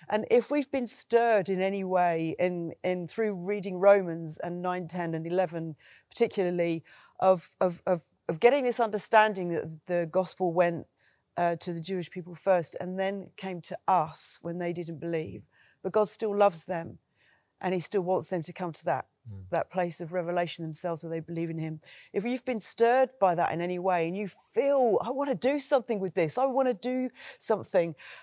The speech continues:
Speaker 1: um, you can give. We, we can give financially. If you feel that you, you're, you want to give financially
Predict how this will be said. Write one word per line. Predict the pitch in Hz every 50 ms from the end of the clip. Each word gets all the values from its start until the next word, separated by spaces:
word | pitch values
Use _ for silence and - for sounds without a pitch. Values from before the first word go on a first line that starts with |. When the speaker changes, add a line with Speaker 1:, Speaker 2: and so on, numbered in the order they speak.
| - -
Speaker 1:
um, | - 202 202 202 196 196 196 190 190 190 185 180 _ - _ -
you | 220 226
can | 254 285 262
give. | 208 262 359 330 190 - - - _ _ _ _ _ _ -
We, | 190 247 269 - _ - -
we | - - 233 269
can | - 311 269
give | 214 285 294 294
financially. | - - 285 262 277 285 311 - - 226 202
If | 196 - -
you | 226 254 277
feel | - - - 262 269 269 233
that | - -
you, | 208 233 233 233 226
you're, | - 233 226 226 202 - _ - -
you | 190 214 226 214
want | 208 214 220 220 - -
to | - 214
give | 175 214 208 202
financially | - 214 196 202 196 202 214 - - 202 196 180 180 165